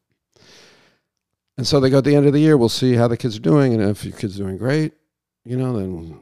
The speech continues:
you can have 'em. We'll walk away. If they're not doing great, then we have to have a discussion. We can sell some of your land. We can move to Rancho Cucamonga, whatever."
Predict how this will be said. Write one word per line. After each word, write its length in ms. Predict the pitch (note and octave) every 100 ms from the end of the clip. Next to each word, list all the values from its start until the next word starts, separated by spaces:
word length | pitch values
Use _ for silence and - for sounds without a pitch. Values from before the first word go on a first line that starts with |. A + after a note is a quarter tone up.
| _
you 240 | A2 G2
can 100 | F2+
have 240 | F2+ A2 C3
'em. 240 | C3+ B2
We'll 120 | G2 E2
walk 400 | F2 F2+ G#2+ -
away. 360 | A2 B2 B2+
If 100 | A2+
they're 80 | E2+
not 140 | F#2+ A2
doing 160 | A#2
great, 160 | A2+ A#2
then 100 | F#2
we 80 | F2
have 140 | E2+
to 80 | -
have 80 | D#2
a 20 |
discussion. 640 | - - - A2+ - A2 G#2
We 80 | F2
can 160 | - - _
sell 280 | - - F2
some 240 | - F#2
of 60 | A#2+
your 120 | A#2
land. 440 | A#2 A#2 A#2 A2 E2+
We 60 |
can 260 | F2 E2+ F2+
move 220 | F2+ F#2+ F2+
to 120 | F2
Rancho 340 | E2 F2 E2+
Cucamonga, 500 | F2+ E2 _ F#2+ A2
whatever." 400 | F2+ E2 F#2+ E2